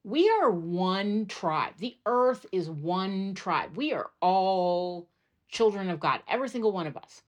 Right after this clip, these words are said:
We are equally beloved of God. God does not favor one group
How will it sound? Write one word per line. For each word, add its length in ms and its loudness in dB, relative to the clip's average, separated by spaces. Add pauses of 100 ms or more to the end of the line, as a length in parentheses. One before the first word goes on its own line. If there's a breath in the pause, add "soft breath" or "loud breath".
We 160 -2
are 240 0 (160)
equally 1040 -2
beloved 880 0
of 160 -10
God. 340 0 (140)
God 320 2
does 180 -4
not 380 -4
favor 840 -2 (420 soft breath)
one 540 2
group 480 4